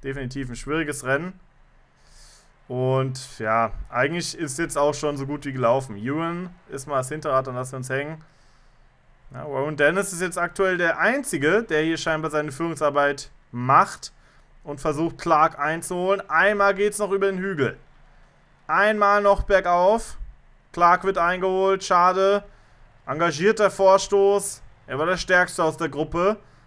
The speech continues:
aber dennoch nicht australischer Meister.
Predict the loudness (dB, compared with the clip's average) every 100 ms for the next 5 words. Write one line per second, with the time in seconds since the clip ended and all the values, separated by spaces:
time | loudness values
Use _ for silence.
0 | -6 0 0 0 0 2 0 -2 -20 -20
1 | -14 -6 0 0 0 -6 -12 -20 -20 -14
2 | -14 0 2 2 2 2 4 4 2 -6
3 | -10